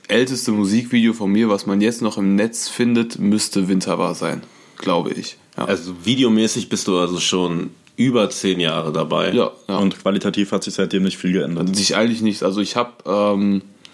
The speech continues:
Speaker 1: dieses Jahr Musikvideos mit der gleichen Kamera gedreht, wie Winter war gedreht wurde <laughs> zum Zehnjährigen.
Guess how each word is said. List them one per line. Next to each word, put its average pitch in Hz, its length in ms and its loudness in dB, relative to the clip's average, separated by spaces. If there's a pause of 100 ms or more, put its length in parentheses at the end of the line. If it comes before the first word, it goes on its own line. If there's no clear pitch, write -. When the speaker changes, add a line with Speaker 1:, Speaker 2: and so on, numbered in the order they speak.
(680)
Speaker 1:
dieses 113 300 2
Jahr 113 140 2
Musikvideos 107 680 0
mit 95 120 0
der 95 100 2
gleichen 101 320 0
Kamera 95 420 0
gedreht, 95 440 -2
wie 90 220 0
Winter 90 300 -2
war 80 240 -4 (420)
gedreht 95 420 0
wurde 90 320 0
<laughs> - 20 -18
zum 92 240 -2
Zehnjährigen. 92 680 0